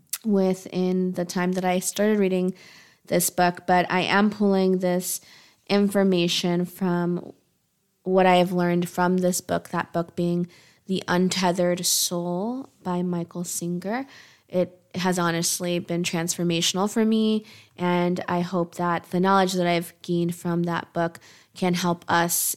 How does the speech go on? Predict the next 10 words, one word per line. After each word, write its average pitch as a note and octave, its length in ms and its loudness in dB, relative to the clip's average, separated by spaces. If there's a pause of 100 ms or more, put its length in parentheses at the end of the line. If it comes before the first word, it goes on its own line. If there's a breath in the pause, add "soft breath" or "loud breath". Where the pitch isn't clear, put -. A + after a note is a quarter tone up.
in F3+ 320 0
today's F3 460 -2
conversation. E3+ 1200 -4 (420 soft breath)
So G#3+ 500 6 (180)
let's G3+ 220 6
start G#3+ 240 4
off B3 180 2
by G3+ 200 6
defining F3+ 760 0
an F3+ 680 0